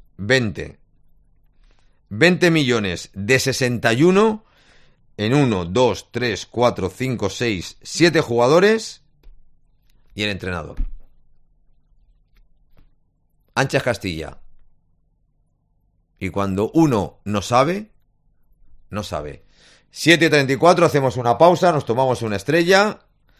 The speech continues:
y vamos con la porra y también con la encuesta para los oyentes de Tiempo de Español sobre, visto lo visto, explicado lo explicado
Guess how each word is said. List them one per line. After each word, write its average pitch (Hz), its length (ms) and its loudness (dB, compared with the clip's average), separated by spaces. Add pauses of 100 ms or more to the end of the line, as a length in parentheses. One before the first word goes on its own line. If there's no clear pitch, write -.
(360)
y 101 180 -6
vamos 123 300 0
con 110 160 -2
la 101 120 2
porra 160 240 4
y 156 40 4
también 127 400 0
con 113 180 -2
la 104 80 -2
encuesta 139 720 0
para 95 200 -2
los 90 160 -6
oyentes 98 300 -4
de 98 100 -2
Tiempo 95 280 -6
de 87 80 -4
Español 151 520 0 (320)
sobre, 151 640 2 (1120)
visto 104 600 2
lo 101 100 2
visto, 165 640 -2 (1120)
explicado 110 520 0
lo 131 80 2
explicado 110 640 -2